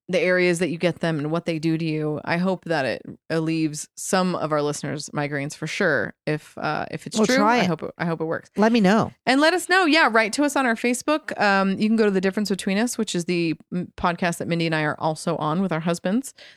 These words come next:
Speaker 1: This is a spinoff of that podcast. Uh, or you can write to us on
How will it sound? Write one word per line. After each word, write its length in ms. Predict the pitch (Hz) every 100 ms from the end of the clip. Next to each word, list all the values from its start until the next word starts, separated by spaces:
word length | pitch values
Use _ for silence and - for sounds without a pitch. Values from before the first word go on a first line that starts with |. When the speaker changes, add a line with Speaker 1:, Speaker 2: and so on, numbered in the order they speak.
| -
Speaker 1:
This 160 | 180
is 160 | 170 160 -
a 20 |
spinoff 360 | 190 165 175 160
of 80 |
that 160 | 160 -
podcast. 480 | 170 151 196 240 -
Uh, 260 | - 214 202
or 120 | 202
you 120 | 226 233
can 280 | 269 240 240
write 220 | 247 214
to 100 | 269
us 160 | 262
on 480 | - 240 240 247 247